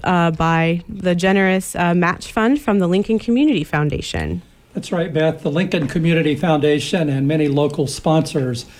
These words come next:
Speaker 2: have pulled together four hundred and fifty thousand dollars for Give to Lincoln Day.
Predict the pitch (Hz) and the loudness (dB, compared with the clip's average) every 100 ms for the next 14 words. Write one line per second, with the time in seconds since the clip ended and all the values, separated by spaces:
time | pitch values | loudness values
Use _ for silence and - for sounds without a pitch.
0 | - - - - 170 - 214 220 233 208 | -20 -20 -8 0 0 2 2 2 2 0
1 | 165 160 156 156 151 - 226 226 214 190 | 2 2 2 2 2 2 2 2 2 2
2 | 160 135 - 196 196 151 165 147 147 170 | 0 0 0 -2 0 -2 2 2 2 0
3 | 139 143 143 139 135 120 - - - - | 0 2 0 0 -2 -4 -10 -14 -18 -20
4 | - - - 160 139 120 165 - 170 143 | -20 -20 -2 2 2 2 0 2 0 0
5 | 143 151 127 135 135 | 0 -2 -4 -4 -6